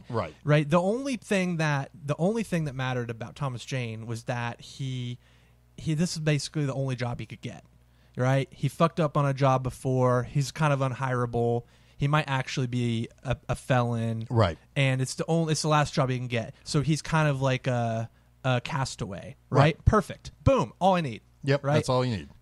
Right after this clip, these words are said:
Speaker 2: Um, but no, we've gotta have this weird goddamn fucking wavelength arc.
Speaker 1: Where y-, it's like he's gotta earn the trust back of
Speaker 2: Yeah.
Speaker 1: the Doctor.
Speaker 2: I
Speaker 1: Oh,
Speaker 2: hate
Speaker 1: God.
Speaker 2: that. I hate
Speaker 1: Fuck.
Speaker 2: that. It's just, it's just, it's itchy because I, I, I know exactly how this is gonna pan out.
Speaker 1: Right. Yeah,
Speaker 2: Right?
Speaker 1: and it's like,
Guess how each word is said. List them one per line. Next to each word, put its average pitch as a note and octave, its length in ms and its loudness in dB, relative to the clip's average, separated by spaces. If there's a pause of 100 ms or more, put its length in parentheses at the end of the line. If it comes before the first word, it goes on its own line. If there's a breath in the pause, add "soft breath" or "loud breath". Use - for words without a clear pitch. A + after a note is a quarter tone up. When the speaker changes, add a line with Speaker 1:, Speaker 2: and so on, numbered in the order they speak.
(140)
Speaker 2:
Um, D#3 440 2
but F3 100 -4
no, D#3 240 0
we've C3+ 220 -4
gotta D#3+ 180 0
have D#3 260 -6
this C#3+ 160 -6
weird D3 440 -2
goddamn C3+ 580 -4
fucking B2 380 -8
wavelength C3 580 -8
arc. C#3+ 360 2 (200)
Speaker 1:
Where C3 160 6
y-, B2 240 2
it's B2 160 0
like G#2+ 140 -2
he's G#2 160 -2
gotta G2+ 220 -2
earn B2 220 2
the A#2 60 0
trust A2+ 340 -2
back A2+ 240 2
of A2 120 2
Speaker 2:
Yeah. G#2+ 60 -4
Speaker 1:
the G#2 40 2
Doctor. F#2+ 500 0
Speaker 2:
I A#2 80 6
Speaker 1:
Oh, A2+ 40 6
Speaker 2:
hate - 200 2
Speaker 1:
God. F2+ 220 2
Speaker 2:
that. A#2 160 -6
I C#3+ 80 -6
hate C4+ 220 -6
Speaker 1:
Fuck. D4+ 100 -8
Speaker 2:
that. B2 120 -10 (140)
It's G#3 180 -8
just, - 280 -10
it's - 160 -8
just, - 240 -8
it's - 240 -12
itchy C3+ 380 -8
because D#3 440 -4
I, E3+ 200 -6 (120)
I, E3 220 -4
I E3+ 140 -4
know F#3 180 -2
exactly E3 420 -4
how D#3 140 0
this C#3 160 -4
is C#3+ 80 -4
gonna C#3+ 220 -2
pan C#3 240 -2
out. D3 100 0
Speaker 1:
Right. F#2 180 0 (380 loud breath)
Yeah, D3+ 200 8
Speaker 2:
Right? D#3+ 140 0
Speaker 1:
and C#3 200 4
it's B2+ 180 -2
like, A#2+ 200 0